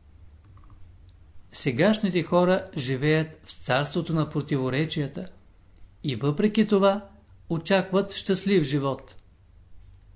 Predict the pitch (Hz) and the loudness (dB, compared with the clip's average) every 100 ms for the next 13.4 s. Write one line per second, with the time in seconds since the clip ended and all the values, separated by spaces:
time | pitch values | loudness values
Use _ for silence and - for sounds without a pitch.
0 | - 165 123 135 175 180 160 147 127 143 | -6 -2 0 2 2 2 0 0 0 0
1 | 143 120 139 - - - - - - - | 0 -2 -8 -12 -20 -20 -20 -20 -20 -20
2 | - - - - - - 185 214 - 202 | -20 -20 -20 -12 -6 0 2 2 4 4
3 | 190 160 131 139 202 - 147 139 127 123 | 4 0 0 2 2 2 0 0 0 2
4 | 143 160 160 - - - - - - - | 2 2 -2 -10 -14 -20 -20 -20 -20 -20
5 | - - - - 151 165 143 165 196 208 | -20 -20 -6 -2 0 0 0 2 6 6
6 | 160 139 156 190 196 143 - - - - | 4 2 2 4 4 2 -8 -20 -20 -20
7 | - 151 147 151 156 208 190 147 143 139 | -2 -2 2 4 6 6 6 2 2 4
8 | 208 214 156 - - - - - - - | 4 4 0 0 -18 -20 -20 -20 -18 -8
9 | - 165 202 202 - - - 143 156 180 | -2 2 2 0 -12 -16 -4 0 2 4
10 | 180 147 120 165 208 208 208 196 151 135 | 2 0 0 2 2 0 -4 -4 -6 -8
11 | - _ - - _ - _ _ - - | -14 _ -20 -20 _ -20 _ _ -20 -2
12 | 147 147 147 147 143 180 208 240 220 233 | 2 2 4 2 4 4 6 4 4 4
13 | 208 175 - | 6 4 2